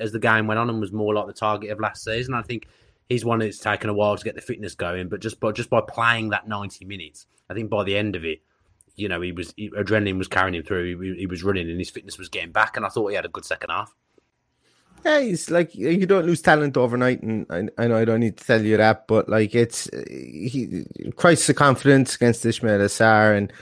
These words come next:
Speaker 2: and, uh, you know, he got, he got sat down for it. You know, he got sat down for it, and that shows,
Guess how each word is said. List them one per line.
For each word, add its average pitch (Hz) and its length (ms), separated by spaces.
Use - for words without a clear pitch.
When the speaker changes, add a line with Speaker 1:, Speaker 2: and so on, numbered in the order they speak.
Speaker 2:
and, 104 560
uh, 107 200
you 110 180
know, 104 140
he 110 100
got, 98 280
he - 100
got 95 160
sat - 220
down 131 240
for 240 160
it. - 160
You 151 100
know, 139 80
he 131 80
got 135 160
sat 139 240
down 139 220
for 160 140
it, - 20
and 123 100
that 139 140
shows, 143 260